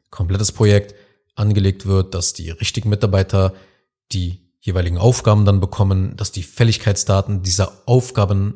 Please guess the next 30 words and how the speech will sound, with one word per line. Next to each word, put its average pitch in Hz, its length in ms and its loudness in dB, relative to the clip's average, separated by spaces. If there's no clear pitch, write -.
automatisch 101 800 0
und 87 100 -10
korrekt 87 460 -4
eingestellt 117 560 4
werden - 220 -12
oder 92 240 0
dass 85 100 -2
das - 220 -2
Kundenportal 101 760 2
automatisch 104 560 2
eingerichtet 101 580 2
wird 98 200 4
mit 107 420 0
einem 98 300 2
Link 95 440 2
in 104 400 -2
einer 95 280 -4
E-Mail 117 360 4
an 107 160 0
den 95 160 0
Kunden 98 260 -6
dann 90 140 -6
gleichzeitig 87 400 -6
versandt 110 380 4
wird, 107 260 4
dass - 160 -6
die 95 120 -4
Kommunikationskanäle 107 1300 2
wie 87 80 -6
Slack 113 480 0